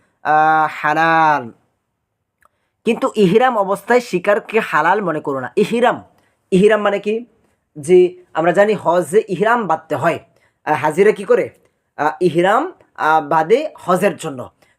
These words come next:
তো ওই ইহরাম বাঁধার পর ইহরাম যে নিজের উপর অনেক হালাল কাজকেও হারাম করে নেওয়া। ইহরাম মানে কি? নিজের উপর কি অনেক হালাল কাজকেও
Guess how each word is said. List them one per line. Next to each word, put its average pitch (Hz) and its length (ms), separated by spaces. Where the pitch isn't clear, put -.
তো - 140
ওই 247 320
ইহরাম 202 520
বাঁধার 156 360
পর 123 300
ইহরাম 226 640
যে 147 220
নিজের 170 420
উপর 247 320
অনেক 180 400
হালাল 185 400
কাজকেও 196 540
হারাম 208 500
করে 185 140
নেওয়া। 147 280
ইহরাম 220 640
মানে 185 140
কি? 196 200
নিজের 156 300
উপর 220 220
কি 226 180
অনেক 226 460
হালাল 175 260
কাজকেও 208 600